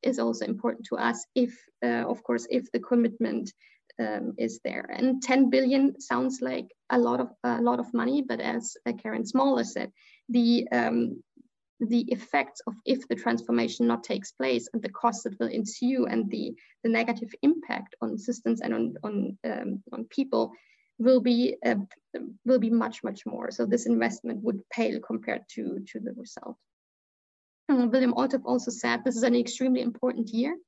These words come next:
This is why these reports are so timely." Uh, we will have the, uh, the stock-taking event of the U-, uh, U N Food Systems Summit,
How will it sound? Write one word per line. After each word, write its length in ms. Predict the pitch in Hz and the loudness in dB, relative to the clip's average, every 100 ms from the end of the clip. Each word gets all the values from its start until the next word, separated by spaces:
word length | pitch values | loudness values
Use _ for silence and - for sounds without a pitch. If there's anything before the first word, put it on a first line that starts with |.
| _ - _ | _ -20 _
This 100 | 247 | -2
is 140 | 254 254 | 0 2
why 140 | 240 | 2
these 220 | 240 240 | 2 0
reports 340 | 262 - 247 247 | -2 0 -2 -2
are 60 | |
so 140 | 233 240 | -4 -6
timely." 580 | - 247 254 277 302 339 - _ _ - | -2 0 2 2 0 -2 -8 _ _ -2
Uh, 140 | 240 226 | 0 2
we 160 | 208 226 | 2 4
will 180 | 277 | 4
have 320 | 254 247 247 - - 214 | 4 0 0 -4 -6 0
the, 260 | 240 233 - | 2 2 0
uh, 400 | - - - 233 202 | -2 -4 -4 -4 -2
the 160 | 240 | -2
stock-taking 640 | 196 - 247 262 240 240 233 | -2 -4 -2 -2 0 0 2
event 280 | 233 240 233 | 2 0 -2
of 100 | - | -2
the 120 | 240 | -2
U-, 260 | 220 233 240 240 | 2 0 0 0
uh, 20 | |
U 160 | 226 | 0
N 200 | 240 240 | 0 -2
Food 180 | - 214 | -4 -4
Systems 380 | 254 247 240 240 | -2 0 -2 0
Summit, 340 | 240 254 311 | 0 0 -2